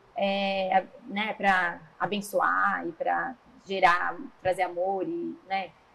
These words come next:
boas energias, do, né, independente do que acredite. É, e ninguém lida com a, a parte ruim, que é, é, que, né, e tem, existem alguns partos com desfechos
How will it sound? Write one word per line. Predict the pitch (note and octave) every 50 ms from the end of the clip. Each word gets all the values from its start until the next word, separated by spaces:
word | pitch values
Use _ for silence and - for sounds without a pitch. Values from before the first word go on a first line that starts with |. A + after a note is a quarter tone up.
| _
boas | F3+ F#3 F#3 F3
energias, | F3+ F3+ F3+ F3 D#3+ D#3+ F3 G3 F#3 E3+ D#3+
do, | - D#3+ D#3+ - _ -
né, | F3+ F3+ F#3 G3 - F#3
independente | F#3 F#3 F#3 F#3 F#3 F#3 F3+ F#3 F#3 E3+ - -
do | E3
que | - - D#3+ D#3+ -
acredite. | F3 - - F#3 F3 D#3+ F3 A3 A3 - - - _ _ _ _ _ _ _ _ _ _ _ - - -
É, | G3+ G3 G3 G3 G3 G3 G3 F#3+ F#3+ F#3+ F#3+ F#3+ F#3+ F#3+ F#3+
e | A#3+ C4 C#4 C#4+ C#4
ninguém | B3 B3+ B3+ B3+ B3 A3+ A#3 C#4 D4+ D#4+
lida | B3+ B3+ C4 A#3+ B3 D4
com | D4 - D#4 C#4+ D4 D4+
a, | D4+ D#4 E4 E4 E4+ E4+ - -
a | -
parte | - - D4+ D4+ D4+ - D#4+
ruim, | D#4 F#4 G4 F#4+ F4 C#4+ C4 A#3+ -
que | - G3
é, | F#3+ G3 - - - - - - - B4+ - - -
é, | G3+ G3 G3 F#3+ F#3 F3+ F3+ F3
que, | - - A3 G#3+ A3+ C4+ E4+ F4+ -
né, | B3 A#3+ A#3+ B3 A#3+ - - - -
e | - G3 - - _ -
tem, | G#3+ G#3+ A3 - - -
existem | - G3+ F3+ A3+ A3+ - A#3 G#3
alguns | G3+ G#3 G3+ -
partos | G3 F#3 F#3 -
com | - G#3+ A3
desfechos | G#3+ G#3+ G3 - - G3+ F#3+ F3+ - - -